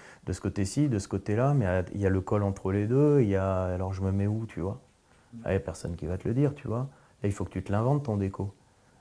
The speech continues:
Speaker 1: Ouais, je me mets là, mais alors regarde, la courbe, euh, la pente, elle part comme ça, mais après ça, il y a un plat. Est-ce que je vais réussir à décoller avant le plat ? Je passe le kick ou je passe pas le kick, tu vois ? Enfin, c'est, tout ça, en fait, ça n'existe pas sur le site de vol.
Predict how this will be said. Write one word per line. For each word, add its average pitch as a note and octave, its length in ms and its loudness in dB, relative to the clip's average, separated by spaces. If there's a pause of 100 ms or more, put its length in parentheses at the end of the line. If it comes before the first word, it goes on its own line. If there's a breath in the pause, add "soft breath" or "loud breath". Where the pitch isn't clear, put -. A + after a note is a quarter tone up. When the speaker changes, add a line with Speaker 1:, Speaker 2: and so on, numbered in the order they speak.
(140 soft breath)
Speaker 1:
Ouais, A2 120 4
je G2 100 0
me G2 120 4
mets G2 140 6
là, A#2+ 160 6
mais A2 120 2
alors F#2 180 2
regarde, G2 340 2
la F2+ 120 2
courbe, A2 320 0
euh, F2 340 0 (440 loud breath)
la F2 100 -2
pente, G2+ 240 -2
elle G2 140 2
part - 160 -4
comme G2+ 160 0
ça, C#3+ 200 2
mais B2 120 2
après G2 240 -2
ça, A2+ 180 -2
il A2 100 0
y G#2 80 2
a G2 80 2
un G2 100 2
plat. D3 680 -2 (400 loud breath)
Est-ce - 140 -2
que G2+ 100 0
je G2+ 120 2
vais F#2+ 60 4
réussir G2+ 280 2
à G2+ 60 2
décoller G#2+ 520 2
avant G2+ 240 4
le G2 60 0 (160)
plat ? C#3 360 6
Je C#3 120 -2
passe - 300 -2
le A2 120 2
kick D3 300 -4
ou A#2 60 2
je - 80 -8
passe G2+ 180 -2
pas - 160 -2
le G2+ 80 -2
kick, D3+ 420 -2
tu C3+ 120 0
vois ? C3+ 100 8
Enfin, G#2 260 0 (580 loud breath)
c'est, G2 680 4
tout - 120 -8
ça, D3+ 180 6
en B2+ 120 8
fait, C#3 220 2
ça G2+ 120 -2
n'existe G2+ 420 0
pas C#3 200 4
sur C#3+ 180 -4
le F#2+ 60 -2
site F#2 220 -10
de F#2 80 -4
vol. F#2 260 -4